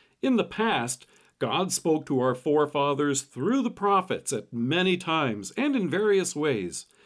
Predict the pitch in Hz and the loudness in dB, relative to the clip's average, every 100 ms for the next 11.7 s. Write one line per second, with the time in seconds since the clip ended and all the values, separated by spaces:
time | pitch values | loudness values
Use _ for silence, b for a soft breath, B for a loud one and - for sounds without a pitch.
0 | b - 110 117 185 240 202 127 127 196 | b -6 -2 0 2 4 2 -2 -4 -4
1 | 208 - - 175 113 90 90 - B B | -4 -6 -2 0 0 -4 -8 -12 B B
2 | - 170 123 - - 165 170 165 156 143 | -2 0 2 0 2 2 2 0 2 2
3 | 147 135 - 123 143 139 135 131 - 117 | 2 0 -4 -2 0 2 0 0 -2 -4
4 | 107 - - _ _ _ _ _ _ - | -6 -12 -20 _ _ _ _ _ _ -8
5 | 139 160 151 160 160 120 135 143 156 131 | -6 -2 0 2 2 2 2 0 -2 -2
6 | 175 185 190 190 190 226 220 - b b | -2 0 0 -2 -2 -2 -4 -8 b b
7 | b b - 165 151 - 127 139 - - | b b -4 0 0 -2 -2 0 0 -2
8 | 120 127 120 127 165 147 147 139 151 185 | -2 0 0 0 -2 -2 -2 0 2 2
9 | 175 165 - 113 98 - - - b b | 0 -2 -4 -6 -6 -8 -8 -8 b b
10 | b b 233 254 170 117 131 143 127 123 | b b 0 2 2 2 0 2 0 0
11 | 139 123 113 104 110 98 | -2 -2 -4 -6 -8 -10